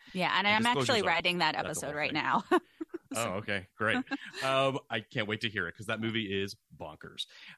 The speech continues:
Speaker 2: Um, but yeah, I, I think there's, it's an interesting kind of moment when, like, this is, this is sort of the symbiosis of all of it, right? In terms of the, the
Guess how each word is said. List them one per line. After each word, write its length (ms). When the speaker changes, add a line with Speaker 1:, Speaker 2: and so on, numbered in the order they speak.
Speaker 2:
Um, 600
but 180
yeah, 140
I, 180
I 100
think 260
there's, 280
it's 140
an 100
interesting 520
kind 240
of 100
moment 400
when, 180
like, 380
this 200
is, 200
this 320
is 100
sort 160
of 80
the 100
symbiosis 640
of 80
all 280
of 80
it, 200
right? 240
In 220
terms 300
of 120
the, 140
the 120